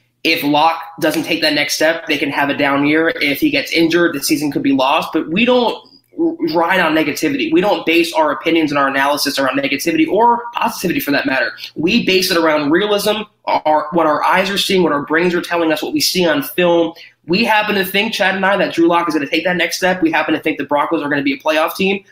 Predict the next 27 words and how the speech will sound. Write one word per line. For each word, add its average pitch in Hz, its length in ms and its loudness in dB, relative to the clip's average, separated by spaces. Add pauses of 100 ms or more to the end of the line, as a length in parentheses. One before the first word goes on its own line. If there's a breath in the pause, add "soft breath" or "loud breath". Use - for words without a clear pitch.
but 165 100 -2
by 160 160 2
no 185 340 4
means - 640 -2
is 175 100 2
it 170 60 2
a 147 80 0
lock. 160 460 -2
There's 165 160 0
no 226 160 4
locks 190 420 0
in 160 80 4
the 156 80 2
N 147 100 0
F - 140 -12
L. - 180 0
They 175 80 0
can 180 120 -6
easily 190 400 -2
be 196 240 0
four 180 200 2
and 143 80 -2
twelve 208 260 0
again, 143 300 0 (180 loud breath)
five 170 260 2
and 151 80 0
eleven. 151 440 0